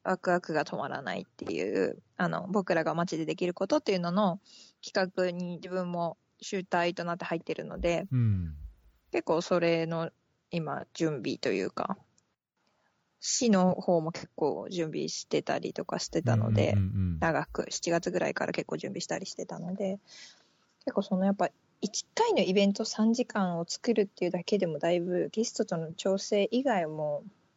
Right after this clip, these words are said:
Speaker 1: やっぱいろいろ毎回なんかこう違うことしたいなってやっぱり思うので、
Speaker 2: はい。
Speaker 1: そういうのが結構時間かかりますね。
Speaker 2: なるほど。まあ、なんか、あれですよね。一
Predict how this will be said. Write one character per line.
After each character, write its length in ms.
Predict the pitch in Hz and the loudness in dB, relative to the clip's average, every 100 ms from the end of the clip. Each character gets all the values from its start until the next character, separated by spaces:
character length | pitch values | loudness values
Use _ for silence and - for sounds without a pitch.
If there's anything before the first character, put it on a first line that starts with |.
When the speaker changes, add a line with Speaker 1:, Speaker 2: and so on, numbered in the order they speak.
| _ _ | _ _
Speaker 1:
や 100 | - | -8
っ 20 | |
ぱ 160 | 170 151 | -2 0
い 40 | |
ろ 140 | 151 170 | 4 4
い 60 | |
ろ 180 | 170 170 185 | 6 4 4
毎 200 | 196 233 | 4 4
回 360 | 247 226 214 _ - | 4 4 2 _ -4
な 100 | 190 | -2
ん 40 | |
か 140 | 175 156 | -2 -6
こ 140 | 165 | -6
う 40 | 170 | -4
違 160 | - 151 | -2 -4
う 40 | |
こ 100 | 160 | -4
と 80 | 165 | -6
し 80 | - | -6
た 100 | - | -8
い 60 | 156 | -10
な 140 | 151 | -10
っ 40 | - | -10
て 80 | - | -12
や 40 | |
っ 40 | - | -8
ぱ 60 | |
り 60 | 151 | -8
思 300 | 175 165 156 | -4 -2 -4
う 40 | |
の 140 | 143 - | -6 -16
で、 240 | 95 80 - | -16 -16 -8
Speaker 2:
は 260 | 90 92 78 | 0 2 0
い。 60 | 78 82 _ - - _ _ _ _ - | -4 -10 _ -20 -20 _ _ _ _ -8
Speaker 1:
そ 220 | - 220 | 0 4
う 60 | 220 | 6
い 20 | |
う 40 | |
の 100 | 208 | 6
が 100 | 170 | 4
結 200 | 170 170 - | 0 -2 -2
構 340 | - 151 - _ - - | -2 -2 -2 _ -20 -8
時 120 | 180 | -4
間 180 | 156 175 | -4 -6
か 140 | - | -4
か 60 | 170 | -4
り 60 | |
ま 140 | 165 185 | -2 -4
す 160 | - | -6
ね。 260 | 196 202 - _ _ _ _ _ _ _ _ 80 85 | -8 -8 -12 _ _ _ _ _ _ _ _ -10 -4
Speaker 2:
な 60 | 87 | -2
る 80 | 87 | 0
ほ 100 | 90 | 2
ど。 220 | 90 80 _ - - _ | 2 0 _ -20 -20 _
ま 60 | 139 | 2
あ、 20 | |
な 100 | 151 | 2
ん 20 | 180 | 6
か、 640 | 123 104 95 90 92 - | 8 8 8 6 2 -4
あ 100 | 123 | -2
れ 60 | 120 | -2
で 80 | 120 | 0
す 100 | 98 | 2
よ 80 | |
ね。 100 | 90 | 4
一 80 | 92 | 2